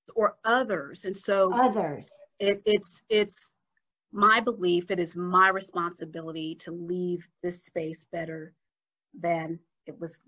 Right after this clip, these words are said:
Speaker 1: given to me. And so that, that's how I try to live. That's how I try to lead. Um, it, it's hard, but it's a responsibility that I have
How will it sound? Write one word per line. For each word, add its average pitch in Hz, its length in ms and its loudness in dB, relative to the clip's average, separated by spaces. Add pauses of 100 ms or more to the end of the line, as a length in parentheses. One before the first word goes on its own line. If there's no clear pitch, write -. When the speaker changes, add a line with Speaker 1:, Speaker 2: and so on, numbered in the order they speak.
(380)
Speaker 1:
given 160 240 -10
to - 140 -18
me. - 300 -18
And 160 80 -14
so - 160 -6
that, 185 260 -4
that's 185 220 -6
how 180 300 -2
I 160 80 -12
try 180 260 -4
to 160 140 -8 (180)
live. 240 460 4
That's 185 180 -4
how 180 140 0
I 170 80 -4
try 170 260 -6
to 170 80 -8
lead. 214 580 -6 (760)
Um, 175 540 -2 (100)
it, 180 160 -8
it's 175 300 -10 (320)
hard, 254 680 6 (580)
but 185 360 6 (500)
it's - 280 -8 (420)
a 190 40 -6
responsibility 185 880 2
that 165 180 -8
I 160 160 -12
have 160 360 -12